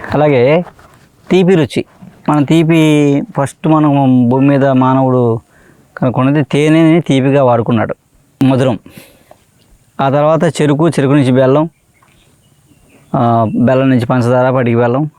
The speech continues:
ఇలా రకరకాలు చేసుకున్నాం. అయితే ఇవన్నీ మధుమేహ వ్యాధిగ్రస్తులకి ఇది ఇబ్బంది, ఈ తీపి ఇబ్బంది.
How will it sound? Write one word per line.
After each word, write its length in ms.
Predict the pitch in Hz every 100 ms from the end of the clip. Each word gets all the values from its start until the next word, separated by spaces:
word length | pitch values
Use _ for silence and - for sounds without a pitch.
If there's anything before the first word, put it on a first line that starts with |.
| -
ఇలా 140 | 135
రకరకాలు 520 | 120 117 123 110 104 - - - - - - 151 139
చేసుకున్నాం. 380 | 123 - 101 - - - - - - - - - - - - - -
అయితే 480 | 147 139 143 139 175 - _ - _ _ _ _
ఇవన్నీ 680 | 147 160 185 185 185 190 202 - _ _
మధుమేహ 400 | 135 143 170 165
వ్యాధిగ్రస్తులకి 680 | 151 143 139 131 147 131 151
ఇది 280 | 131 143 123
ఇబ్బంది, 380 | 110 117 95 - _ _ _ _ _ _ _ -
ఈ 60 |
తీపి 340 | 117 143 147 147
ఇబ్బంది. 440 | 135 117 104 -